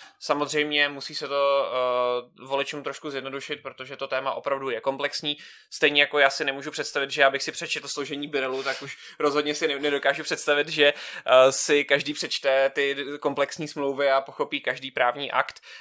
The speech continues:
ale vnímám to jako hrozně důležitý legitimizační prvek.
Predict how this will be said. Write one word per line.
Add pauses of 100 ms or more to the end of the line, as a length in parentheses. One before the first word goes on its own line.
ale
vnímám
to
jako
hrozně
důležitý
legitimizační
prvek.